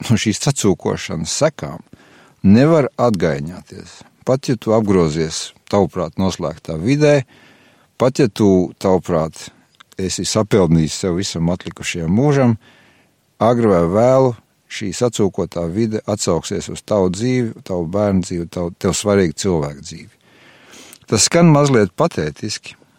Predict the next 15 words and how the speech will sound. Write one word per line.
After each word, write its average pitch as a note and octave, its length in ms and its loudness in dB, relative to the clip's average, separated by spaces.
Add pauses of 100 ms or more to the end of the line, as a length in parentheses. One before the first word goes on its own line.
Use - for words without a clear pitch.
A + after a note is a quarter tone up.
(420)
bet A2 220 2
es B2 220 -4
tiešām B2+ 400 4
uzskatu, - 460 -2 (500)
ka G#2 80 -2
ja C3 160 4
vien D#3 180 6
politiķi - 800 -2
savā G2 460 2 (100)
ikdienas A#2+ 540 0
skrējienā E2+ 640 2
un E2 120 -4
savās E2+ 440 -4
intrigās D2+ 580 -4 (580)
mazliet F2+ 560 -2